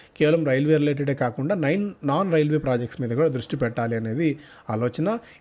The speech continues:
It plans to expand to Bangladesh, యూఏఈ, నేపాల్, లంక and టర్కీ అనేది ఆర్వీఎన్ఎల్ ఆలోచనగా ఉంది అన్నట్టుగా కూడా ఒక ఇంట్రెస్టింగ్,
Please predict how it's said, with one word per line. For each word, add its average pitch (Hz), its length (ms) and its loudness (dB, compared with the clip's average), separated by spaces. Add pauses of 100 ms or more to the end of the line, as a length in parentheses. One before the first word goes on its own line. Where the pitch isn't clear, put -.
It 156 60 -2
plans 175 400 0
to 165 100 2
expand 160 380 -2
to 151 80 0
Bangladesh, 143 640 0
యూఏఈ, 139 340 2
నేపాల్, 131 500 0 (120)
లంక 123 440 -2 (320)
and 160 100 -2 (120)
టర్కీ 117 380 -6 (280)
అనేది 131 320 -4
ఆర్వీఎన్ఎల్ 123 560 -4
ఆలోచనగా 123 560 -2
ఉంది 120 220 -2
అన్నట్టుగా 117 320 -4
కూడా 147 160 -2
ఒక 196 60 -2
ఇంట్రెస్టింగ్, 131 540 -2